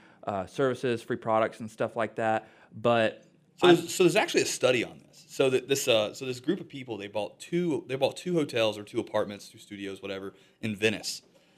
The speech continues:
Speaker 2: and they made
Speaker 1: Like
Speaker 2: one
Speaker 1: Italy? Like Italy?
Speaker 2: Yeah,
Speaker 1: Okay.
Speaker 2: Italy. So they, they, so they made one really expensive. It was twelve hundred dollars a night, and you could book, and you could only book three nights at a time.
Speaker 1: Okay.
Speaker 2: The other one was free, and you could, you could book three nights at a time.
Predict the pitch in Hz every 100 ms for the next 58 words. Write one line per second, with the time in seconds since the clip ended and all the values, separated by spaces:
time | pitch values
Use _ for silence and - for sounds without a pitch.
0 | _ 127 123 120 120 127 120 113 123 127
1 | 127 143 156 - 113 110 113 120 117 117
2 | 104 107 - - 139 135 143 135 151 151
3 | 165 143 147 196 135 104 151 _ _ _
4 | - 135 147 117 - 131 110 101 95 95
5 | - 123 131 127 127 123 110 107 107 -
6 | 104 104 - 107 104 107 104 - 110 110
7 | 110 110 - 117 110 101 92 87 80 69
8 | _ _ - 107 120 143 170 131 104 -
9 | - 165 135 90 110 - 110 113 110 -
10 | 110 110 104 101 113 104 98 90 85 -
11 | 80